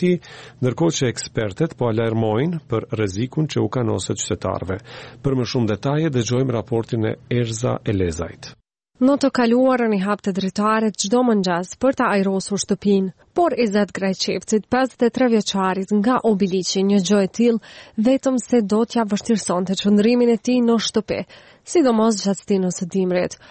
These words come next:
Speaker 2: Kjo për shkak të ajrit të ndotur e smogut të dendur.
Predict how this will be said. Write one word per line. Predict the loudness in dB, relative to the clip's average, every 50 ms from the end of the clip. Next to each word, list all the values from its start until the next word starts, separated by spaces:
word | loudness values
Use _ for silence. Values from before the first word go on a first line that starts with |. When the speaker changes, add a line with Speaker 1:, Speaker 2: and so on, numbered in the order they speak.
| -20 -20 -20 _
Speaker 2:
Kjo | -4 0 2 2 2 2 0
për | -2 -2 -2
shkak | -2 0 0 0 0 0 0
të | 0 0
ajrit | 2 0 0 2 0 0 0 0
të | 0 0
ndotur | 2 2 2 2 2 2 2 2 2 2 2
e | 2 0 0
smogut | 0 0 0 0 0 0 0 0 -2 0
të | 0 0 2
dendur. | 2 2 2 2 0 0 0 -2 -4 -4 -8